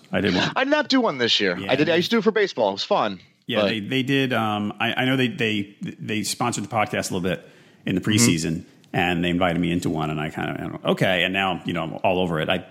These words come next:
Speaker 1: placed a crazy bid on Jerick McKinnon yesterday. Um,
Speaker 2: Nice.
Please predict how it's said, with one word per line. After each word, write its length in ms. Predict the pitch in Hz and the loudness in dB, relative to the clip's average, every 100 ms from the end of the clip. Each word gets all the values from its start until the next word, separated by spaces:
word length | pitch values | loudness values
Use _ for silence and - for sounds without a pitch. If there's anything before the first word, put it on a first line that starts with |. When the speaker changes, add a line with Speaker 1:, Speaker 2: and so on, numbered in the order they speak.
| - | -12
Speaker 1:
placed 240 | - 92 98 | -4 -2 -2
a 20 | |
crazy 340 | - 107 95 | 0 0 2
bid 160 | 95 90 | 0 0
on 140 | 90 | 2
Jerick 180 | 87 87 | 2 0
McKinnon 320 | 82 87 85 76 | 0 0 0 0
yesterday. 420 | 80 69 - - - - - - - | -4 -6 -8 -10 -18 -20 -20 -18 -4
Um, 80 | 170 | 0
Speaker 2:
Nice. 280 | 165 156 | 0 0